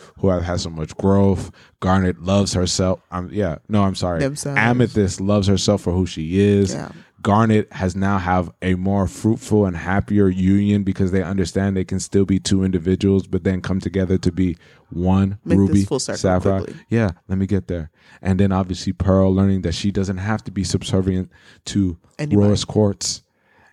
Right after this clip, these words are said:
Speaker 1: You know what I'm saying? And then Steven learning that, like, all these people are still gonna be here for him,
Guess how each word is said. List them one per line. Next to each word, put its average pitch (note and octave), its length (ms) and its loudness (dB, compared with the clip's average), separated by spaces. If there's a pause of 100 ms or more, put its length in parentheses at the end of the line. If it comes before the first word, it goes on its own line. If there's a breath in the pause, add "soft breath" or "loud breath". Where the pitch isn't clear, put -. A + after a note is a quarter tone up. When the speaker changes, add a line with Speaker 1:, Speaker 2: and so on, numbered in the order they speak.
(220 soft breath)
Speaker 1:
You G2+ 160 0
know G2 60 2
what G2 100 2
I'm F#2+ 100 -2
saying? F#2+ 500 -4
And G2+ 140 -4
then G#2 160 0
Steven G#2+ 400 0
learning G#2 300 2
that, G2+ 160 -2
like, G2 240 -2
all F#2 180 2
these G2+ 200 0
people G#2+ 380 -2
are F2+ 140 -2
still G2+ 260 0
gonna G2+ 220 0
be G#2+ 200 2
here G2 300 2
for F#2+ 220 -2
him, F#2+ 240 -2